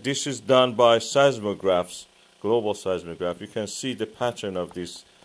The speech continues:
Some of them are in the Indian Ocean, some of them are in the Pacific Ocean, some of them are actually under the continents. In the Africa especially is the highest, bi-, biggest one of them. Africa probably is the most important,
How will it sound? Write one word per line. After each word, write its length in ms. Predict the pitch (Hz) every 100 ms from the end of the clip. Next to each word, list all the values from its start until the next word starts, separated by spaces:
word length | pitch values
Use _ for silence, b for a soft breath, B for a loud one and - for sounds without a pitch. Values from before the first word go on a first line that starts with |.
| B -
Some 200 | 117 120
of 140 | 110
them 140 | 113
are 120 | 107 101
in 160 | 101
the 120 | 101 104
Indian 300 | 98 101 98
Ocean, 500 | 87 101 - 104 92
some 240 | 101 98
of 60 | 92
them 120 | 90
are 140 | 90
in 80 | 87
the 80 | 90
Pacific 540 | 104 101 - 92 87
Ocean, 380 | 90 87 - 87
some 160 | - 139
of 80 |
them 120 | 165 139
are 80 |
actually 240 | 151 156 151
under 160 | 143
the 80 | 139
continents. 680 | 135 147 151 101 76 - - _ B B -
In 60 | 92
the 100 | 90
Africa 380 | 127 - 101 90
especially 520 | - 92 - 82 78
is 140 | 73
the 100 | 82
highest, 420 | 82 90 82 -
bi-, 200 | 87 85 - -
biggest 360 | 95 82 -
one 100 | 76
of 160 | 78 -
them. 80 | - _ _ _ _ _ - - -
Africa 520 | 139 139 131 - 98 - B B -
probably 220 | 117 113
is 60 |
the 60 | 95
most 260 | 107 123 -
important, 680 | 95 - 110 107 92 80